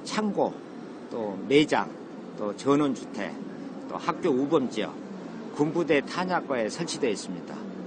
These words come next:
또 해외는 인도네시아, 베트남에서 운영하고 있습니다. 어, 이지워치는 어디서나 보호가 필요한 것은 오경부 없이 완벽하게 무인 경비를 할 수 있기 때문에, 그리고 또한 쉽게 설치하고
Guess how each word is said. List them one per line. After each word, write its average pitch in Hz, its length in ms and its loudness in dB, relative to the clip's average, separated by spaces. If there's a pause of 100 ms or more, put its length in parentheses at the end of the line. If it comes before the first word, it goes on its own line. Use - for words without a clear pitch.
(280)
또 127 160 2
해외는 151 880 4
인도네시아, 131 760 4 (240)
베트남에서 123 600 0
운영하고 120 480 2
있습니다. - 400 -6 (880)
어, 92 240 -6
이지워치는 147 680 4 (680)
어디서나 151 640 4 (400)
보호가 175 360 12
필요한 156 360 2
것은 113 220 -4 (480)
오경부 135 460 4
없이 107 200 -4
완벽하게 135 640 4
무인 135 280 2
경비를 117 460 -2 (280)
할 160 120 0
수 147 140 -4
있기 123 280 -2
때문에, 90 440 -4 (460)
그리고 147 300 0
또한 117 600 2
쉽게 240 340 4
설치하고 107 560 0